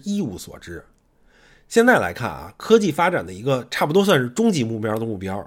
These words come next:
啊，就是人工智能。实际上啊，对于开发人工智能的工程师来说，他们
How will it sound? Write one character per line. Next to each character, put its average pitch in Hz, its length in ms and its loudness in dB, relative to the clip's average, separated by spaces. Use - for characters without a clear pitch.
啊， 87 140 -10
就 117 140 -4
是 104 100 -4
人 107 320 -2
工 185 180 -2
智 151 180 -4
能。 90 220 -12
实 - 160 -2
际 214 160 4
上 127 120 2
啊， 82 260 -10
对 175 140 2
于 180 60 2
开 185 240 0
发 185 140 4
人 131 180 0
工 196 160 0
智 165 160 -4
能 117 160 -2
的 131 60 -4
工 196 180 -2
程 202 140 0
师 - 180 -4
来 160 200 0
说， - 260 -16
他 233 300 2
们 139 200 -2